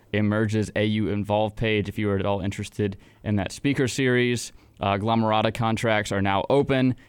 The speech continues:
If you are interested in providing any kind of, if you have a student organization, you are eligible for a contract at the Glomerata. So go ahead and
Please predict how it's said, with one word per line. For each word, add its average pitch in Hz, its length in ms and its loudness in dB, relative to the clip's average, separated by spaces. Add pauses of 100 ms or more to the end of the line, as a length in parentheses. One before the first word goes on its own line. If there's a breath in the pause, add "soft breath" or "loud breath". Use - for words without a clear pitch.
(140)
If 87 160 -6
you 107 100 0
are 98 100 2
interested 98 500 -2
in 98 300 0 (460 soft breath)
providing 104 420 2
any 107 160 0
kind 104 420 0
of, 95 400 0 (280)
if 87 100 -2
you 120 120 2
have 127 160 4
a 120 40 0
student 120 300 0
organization, 107 640 0
you 107 140 0
are 104 240 2
eligible 101 640 -2 (180 soft breath)
for 107 400 0 (100)
a 101 260 0
contract 107 540 -2
at 101 140 -4
the 107 60 -6
Glomerata. 104 640 0
So 107 120 -6
go 95 140 -2
ahead 98 340 -2
and 104 220 -2